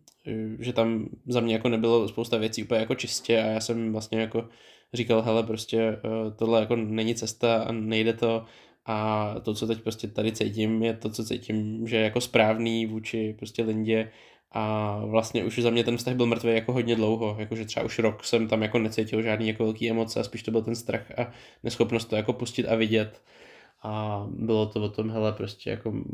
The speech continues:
je čas, aby jsme se jako odstěhovali od sebe, to, respektive jako ty ode mě.“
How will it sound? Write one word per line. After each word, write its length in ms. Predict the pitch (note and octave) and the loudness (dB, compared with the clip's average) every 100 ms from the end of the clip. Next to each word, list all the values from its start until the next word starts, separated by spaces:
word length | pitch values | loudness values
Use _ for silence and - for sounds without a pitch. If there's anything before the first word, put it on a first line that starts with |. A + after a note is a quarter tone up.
| - | -8
je 140 | A#2+ A2 | -4 -4
čas, 240 | - G#2 | -4 -2
aby 120 | G#2+ | -2
jsme 140 | G#2+ A2 | -2 -4
se 120 | G#2+ | -4
jako 160 | G#2+ G#2+ | -2 -2
odstěhovali 580 | G#2 - A2+ G#2+ G#2+ | -2 -2 0 2 2
od 140 | G#2 G#2 | 0 -2
sebe, 440 | A2 G#2+ A2 G#2 G#2+ | -4 0 0 -2 -6
to, 60 | A2 | -8
respektive 440 | G#2+ - A2 G#2 | -4 -4 -2 0
jako 140 | G2+ A2 | 0 2
ty 120 | G#2+ | 2
ode 220 | G#2 G#2+ | 4 4
mě.“ 280 | G#2 G#2 | 4 2